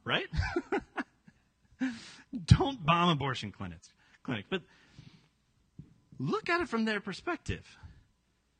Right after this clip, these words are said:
There's people that have been outside of abortion clinics every day for a while.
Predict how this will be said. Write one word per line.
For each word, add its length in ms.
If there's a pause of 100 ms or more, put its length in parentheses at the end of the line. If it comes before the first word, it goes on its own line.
(1300)
There's 140
people 300
that 160
have 100
been 240
outside 500
of 120
abortion 400
clinics 500 (540)
every 240
day 600 (1600)
for 380
a 80
while. 460